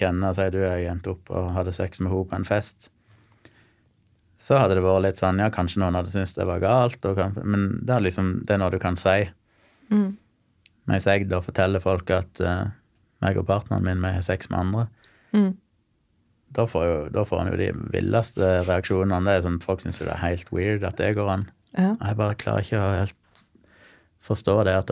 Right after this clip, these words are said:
Speaker 1: det å være ærlig
Speaker 2: Og så, så
Speaker 1: og
Speaker 2: mye
Speaker 1: åpen er verre.
Speaker 2: Ja, nei, og så, så mye liksom rare fordommer og tanker som folk får i hodet sitt med en gang da. Med en gang man liksom begynner å snakke om at man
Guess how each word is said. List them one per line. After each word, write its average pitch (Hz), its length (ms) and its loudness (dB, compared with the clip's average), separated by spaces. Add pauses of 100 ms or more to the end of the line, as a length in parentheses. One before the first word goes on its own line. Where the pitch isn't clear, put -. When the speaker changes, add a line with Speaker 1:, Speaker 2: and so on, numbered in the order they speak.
Speaker 1:
det 92 140 2
å 87 80 0
være 85 160 -2
ærlig 92 400 0 (260)
Speaker 2:
Og 190 80 2
så, 208 80 2
så 208 220 4
Speaker 1:
og 208 60 4
Speaker 2:
mye 208 340 6
Speaker 1:
åpen 175 260 4 (100)
er 101 120 0
verre. 107 320 0 (280)
Speaker 2:
Ja, 220 240 6
nei, 240 260 4
og 214 120 0
så, 233 160 -2
så 226 180 2
mye 170 840 2 (340)
liksom 185 340 2
rare 156 360 2
fordommer 151 480 -2
og 147 80 -2
tanker 151 340 -2
som 151 160 -2
folk - 380 -6
får 143 400 0
i 156 100 2
hodet 165 220 0
sitt 147 140 -4
med 147 180 0
en - 20 -4
gang 143 160 -2
da. 175 140 2 (100)
Med 165 220 0
en 147 180 -2
gang 143 160 -2
man 156 140 0
liksom 151 180 -2
begynner 160 240 -2
å 151 80 -2
snakke - 320 -6
om 135 80 -2
at 135 160 -4
man 147 100 0